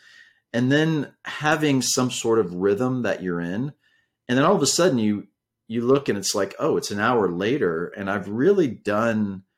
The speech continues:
some contemplative time to do that metacognition, to set my intention for the day, and then actually to have some sort of creative outlet to get that muse out of me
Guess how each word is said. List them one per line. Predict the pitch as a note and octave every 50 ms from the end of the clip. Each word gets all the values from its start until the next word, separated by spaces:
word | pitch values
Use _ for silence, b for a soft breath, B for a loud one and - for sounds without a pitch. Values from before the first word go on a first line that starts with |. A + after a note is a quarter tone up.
| _ _ _ _ _ _ _ _
some | - - - A2+ G#2 G2+ G2 F#2+ - - -
contemplative | - A#2+ G#2 F#2+ - - - C3 C3 - C#3+ C3+ C3 C3 - - C3+ B2 A#2+ A2+ A2 G#2+ G#2+ A2 - -
time | - - - - A#2 A#2+ A#2+ G#2+ F#2+ F2+ F2 F2 F2 F2 F2 F2+ _ _ _ _ _ _ _ _ _ _ _ _ - - - -
to | A2 G#2 G2 G2 F#2 F2+
do | D#2+ - - G2 G2+ A2 A2+
that | A#2+ A#2 - G#2
metacognition, | G#2 G#2 G2 G#2 G2 - - F#2+ G2 F#2 F2+ C#2 C2+ - - - C#2 C2 C2 C#2 C#2 - -
to | - F2 E2
set | - - - - - A2+ G#2+ -
my | A2+ A2 G#2 G#2
intention | G2 F#2+ F#2+ - F#2+ F#2 F#2 - E2 D#2
for | - - D#2 C#2
the | C#2+ C#2+
day, | - D2 D2 D2+ D#2+ -
and | B2 A#2+ C3
then | D3 D3+ - -
actually | B2 C#3+ C#3+ - - - A#2+ A#2 G#2+ G#2 G2 F#2+ F#2+ b b b b b b b b b _ - -
to | B2 G2+
have | G#2 B2+ A#2+ A#2 A2
some | - - - C3 C3+
sort | B2 - - B2 A#2 A2
of | G2+ -
creative | - - - G#2+ G2+ F#2+ F#2+ G2+ A2 A#2 A2+ G2+ - - -
outlet | D2 G#2 A2 A2 D#2+ D2+ F2+ D#2+ D2 - - - -
to | G#2 F#2
get | E2+ G#2 G#2+ G2+ - - F#2+
that | G2 F#2 - - _ -
muse | F#2+ F#2+ G#2 A2 A2 A#2 A#2+ A2+ G#2+ G#2 F#2 - - -
out | G#2 G2+ G#2 A2 G#2
of | F#2 E2+ F2
me | F2 F2 E2+ E2 E2 E2 D#2+